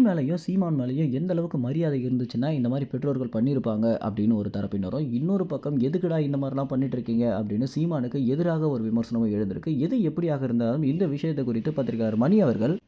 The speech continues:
எது எப்படியாக இருந்தாலும் பத்திரிகையாளர் மணி அவர்கள் பார்த்தீங்கன்னா உண்மையிலேயே தனித்துவமான கட்சி அப்படின்னு சொல்வதற்கு இது ஒரு பெரிய காரணம் அப்படின்னு. ஏன்னா பிற கட்சிகள்ல பார்த்தீங்கன்னா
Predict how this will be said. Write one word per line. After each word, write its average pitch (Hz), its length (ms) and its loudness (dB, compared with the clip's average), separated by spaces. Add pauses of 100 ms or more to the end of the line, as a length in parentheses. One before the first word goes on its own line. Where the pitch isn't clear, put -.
(260)
எது 269 140 4 (100)
எப்படியாக 170 440 2
இருந்தாலும் 139 380 0
பத்திரிகையாளர் 127 440 0
மணி 202 200 4
அவர்கள் 139 240 0
பார்த்தீங்கன்னா 113 400 0 (140)
உண்மையிலேயே 185 440 2
தனித்துவமான 156 600 0
கட்சி 127 260 -4
அப்படின்னு 127 280 0
சொல்வதற்கு 117 460 0 (120)
இது 208 180 2
ஒரு 143 160 0
பெரிய 160 220 0 (100)
காரணம் 117 380 -2
அப்படின்னு. 104 300 -2 (120)
ஏன்னா 143 140 -2 (100)
பிற 175 220 0
கட்சிகள்ல 156 420 -2
பார்த்தீங்கன்னா 113 340 -2